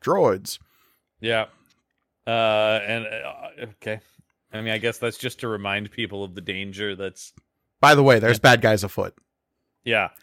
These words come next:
Speaker 2: Although, oh boy, that first panel. Look at that stormtrooper all the way to the left. He is melting into the other stormtrooper.
Speaker 1: Oh, again, I think the, the, the inks here are doing a ton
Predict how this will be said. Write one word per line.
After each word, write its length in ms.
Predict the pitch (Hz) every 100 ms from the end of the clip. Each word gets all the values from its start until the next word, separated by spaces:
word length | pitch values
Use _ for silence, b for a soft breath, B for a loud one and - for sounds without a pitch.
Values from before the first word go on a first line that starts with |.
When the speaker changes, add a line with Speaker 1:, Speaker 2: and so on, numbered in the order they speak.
| b b -
Speaker 2:
Although, 500 | 127 131 131 120 104 b b b -
oh 140 | 107
boy, 260 | - 98 95
that 180 | 101 104
first 340 | 110 110 -
panel. 440 | 107 98 95 90 - _ _
Look 180 | 127 143
at 120 | 143
that 320 | 120 113 110
stormtrooper 800 | - - 117 117 117 - 107 107
all 160 | 92 107
the 80 | 107
way 100 | 107
to 60 | 101
the 80 |
left. 300 | 101 107 98
He 180 | - 117
is 140 | 117 101
melting 680 | 104 113 113 113 113 113 98
into 180 | 95 101
the 140 | 95
other 200 | 92 92
stormtrooper. 720 | 87 - 87 85 90 82 80 - _ -
Speaker 1:
Oh, 220 | 143 107
again, 340 | 110 127 107
I 80 | 104
think 260 | 107 127 101
the, 520 | 110 117 107 107 98 b b b b _ _ 120 - _ _ _
the, 460 | - 120 127 110 107
the 640 | 95 107 104 92 90 87 -
inks 360 | - 151 139 -
here 240 | 127 98
are 120 | 92 104
doing 260 | 113 104
a 120 | 98 104
ton 720 | - - - 123 120 110 90